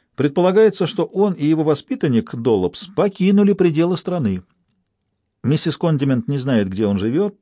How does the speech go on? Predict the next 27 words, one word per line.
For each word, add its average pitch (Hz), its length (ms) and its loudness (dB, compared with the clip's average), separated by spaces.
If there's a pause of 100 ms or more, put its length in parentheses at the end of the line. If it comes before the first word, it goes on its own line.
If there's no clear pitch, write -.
(200)
и 104 60 -10
ей 120 280 -6
никогда 110 460 -2
не 123 120 -2
позволят 156 460 -4
это 175 160 -6
узнать. 160 340 -4 (520)
Ну, 196 200 -6
возможно, 147 480 -6
когда-нибудь... 127 1300 -4 (760)
Возможно, 104 920 -2 (200)
это 104 200 -6
решать 110 300 -2
в 95 60 -6
будущем, 147 440 -4
но 110 80 2
не 113 100 0
сейчас, 190 380 -4
мой 127 140 -4
дорогой 110 320 0
друг, 107 260 -6
это 190 380 -4
слишком 143 460 -8
рискованно. 87 560 -6 (1400)
Почему 147 300 0
рискованно, 131 440 -2
старина? 131 460 -8